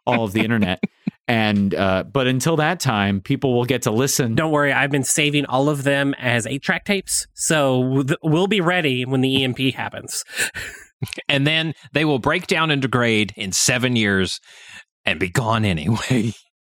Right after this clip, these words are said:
Speaker 2: <laughs>
Speaker 3: You're not
Speaker 1: So,
Speaker 3: wrong. <laughs>
Speaker 1: but now that we've recorded it for posterity, people will get to look back at us and either go,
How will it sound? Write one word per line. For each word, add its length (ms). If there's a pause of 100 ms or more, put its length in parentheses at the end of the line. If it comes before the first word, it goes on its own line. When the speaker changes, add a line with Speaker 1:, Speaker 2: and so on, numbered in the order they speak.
Speaker 2:
<laughs> 400
Speaker 3:
You're 120
not 300
Speaker 1:
So, 220
Speaker 3:
wrong. 140 (100)
<laughs> 120
Speaker 1:
but 160
now 200
that 200
we've 220
recorded 580
it 220 (160)
for 160
posterity, 840 (120)
people 300
will 80
get 160
to 100
look 220
back 300
at 80
us 200
and 220
either 260
go, 400